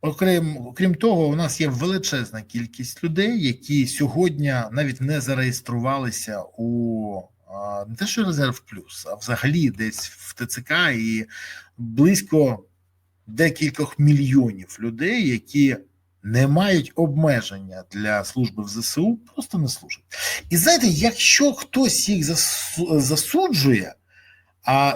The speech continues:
то це правильна історія, тому що ти ж повинен захищати свою країну.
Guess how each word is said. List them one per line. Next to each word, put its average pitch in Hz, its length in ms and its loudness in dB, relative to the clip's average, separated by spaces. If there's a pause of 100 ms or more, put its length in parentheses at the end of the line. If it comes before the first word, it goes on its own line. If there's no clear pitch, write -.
(120)
то 180 100 -6
це - 140 0
правильна 262 500 -2
історія, 160 520 -4
тому 190 200 0
що 180 140 0
ти 226 200 2
ж 147 80 0
повинен 214 300 2
захищати 170 500 -2
свою 156 280 -4
країну. 135 340 -2